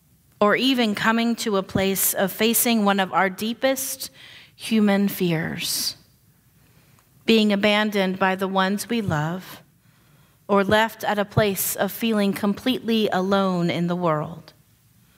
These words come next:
We often face it with clenched fists, not letting anything go,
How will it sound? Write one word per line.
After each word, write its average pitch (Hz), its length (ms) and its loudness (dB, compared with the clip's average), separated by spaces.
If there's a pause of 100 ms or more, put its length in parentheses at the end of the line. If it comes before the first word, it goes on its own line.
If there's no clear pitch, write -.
(1700)
We 226 160 6
often 202 400 2
face 220 340 0
it 123 240 -6
with 180 220 -6
clenched - 640 -2 (100)
fists, - 920 -4 (1700)
not 190 280 4
letting 214 420 0
anything 214 680 -2
go, 202 520 0